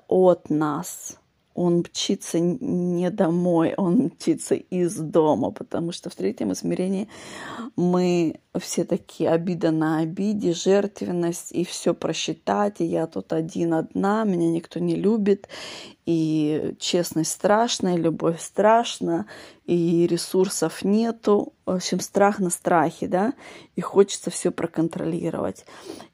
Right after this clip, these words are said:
И там у нас, э, вырабатывается сильная идеализация. Мы становимся совсем не настоящими.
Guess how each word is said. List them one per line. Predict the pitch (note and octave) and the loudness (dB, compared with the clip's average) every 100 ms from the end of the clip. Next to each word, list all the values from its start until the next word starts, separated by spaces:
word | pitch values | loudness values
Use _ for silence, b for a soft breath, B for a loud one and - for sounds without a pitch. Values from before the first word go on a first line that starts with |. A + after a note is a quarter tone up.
| - | -4
И | |
там | - G3 G#3 A#3+ A#3 | 0 4 6 4 2
у | - | 0
нас, | F3 F3 F#3+ - - F3+ | 4 4 2 0 -4 0
э, | F3 E3+ A#2+ - | 2 2 0 -4
вырабатывается | D3+ F3 E3+ F3+ F#3+ G3 F#3+ E3+ - - | -6 -2 2 4 4 2 -2 -2 -4 -10
сильная | - - F3+ F3+ D#3+ D#3+ | -8 -2 0 2 0 0
идеализация. | - E3+ D#3+ D#3+ - E3 D#3+ - - - - B B B - | 0 0 0 -4 -4 -2 -2 -4 -4 -4 -6 B B B -2
Мы | F3 | 0
становимся | G3+ - F3 E3+ E3 E3 - - - A3 _ _ _ _ _ _ _ - | 0 0 0 0 0 -4 -6 -6 -4 -6 _ _ _ _ _ _ _ -8
совсем | - F3+ - - F3 | 0 0 0 -2 0
не | E3+ | 2
настоящими. | D#3+ E3+ - - F#3 - F3 - - - | 0 -2 -6 -4 -2 -4 -4 -8 -6 -8